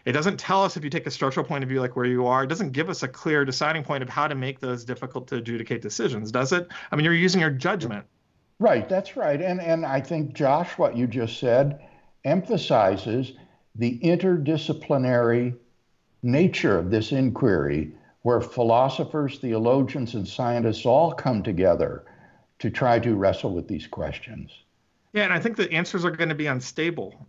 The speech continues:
Speaker 1: And I think that's part of the fun of it. And unstable in a way that, you know, y-, y-, you're saying, um, you would see Adam and Eve maybe five hundred thousand years ago, but it's not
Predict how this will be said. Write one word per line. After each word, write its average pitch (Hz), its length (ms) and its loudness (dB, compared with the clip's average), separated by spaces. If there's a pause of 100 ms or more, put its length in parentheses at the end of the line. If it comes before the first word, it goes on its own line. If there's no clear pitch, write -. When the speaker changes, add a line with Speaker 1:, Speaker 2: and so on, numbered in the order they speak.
Speaker 1:
And 143 120 0
I 147 40 2
think 156 200 0
that's 139 160 -2
part 143 240 0
of 127 60 -6
the 120 60 -8
fun 160 220 -4
of 127 120 -6
it. 110 120 -12
And 131 100 -4
unstable 190 440 0
in 185 80 -2
a - 20 -8
way 147 220 -4
that, 131 340 -2
you 135 60 -6
know, 120 280 -4 (680)
y-, 185 80 -2
y-, 170 80 -2
you're 180 380 2
saying, 240 520 0 (360)
um, 139 340 2
you 156 140 -6
would 160 120 -4
see 165 200 -4
Adam 147 240 2
and 143 80 -4
Eve 147 200 -4
maybe 139 220 -2
five 139 240 0
hundred 135 160 -6
thousand 131 280 -4
years 175 180 -2
ago, 117 280 -4
but 139 300 -4
it's 170 180 -12
not 214 320 0